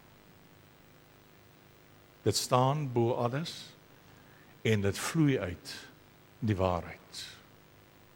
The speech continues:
'n Paar jaar terug sit ek in 'n ringsvergadering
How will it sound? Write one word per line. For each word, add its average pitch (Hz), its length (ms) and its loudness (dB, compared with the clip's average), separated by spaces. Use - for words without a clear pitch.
'n - 40 -14
Paar 123 220 10
jaar 110 200 12
terug 120 200 6
sit 120 200 2
ek 113 120 0
in 110 120 4
'n 104 80 8
ringsvergadering 110 880 4